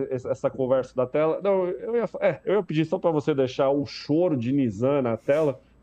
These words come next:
mas acho que essa imagem também serve como,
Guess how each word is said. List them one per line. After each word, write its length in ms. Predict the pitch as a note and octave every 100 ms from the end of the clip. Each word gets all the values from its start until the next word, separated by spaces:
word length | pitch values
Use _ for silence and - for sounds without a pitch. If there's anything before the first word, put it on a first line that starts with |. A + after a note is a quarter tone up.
| _
mas 120 | F3+
acho 180 | G3+ G3
que 60 | G3+
essa 200 | F#3 F3
imagem 340 | D#3 E3 D3+
também 540 | D3+ D#3+ D#3 D#3+ D#3 C3
serve 460 | - C3 C3 B2+
como, 720 | B2+ C3+ C3 C3 A#2+ A2+ G#2+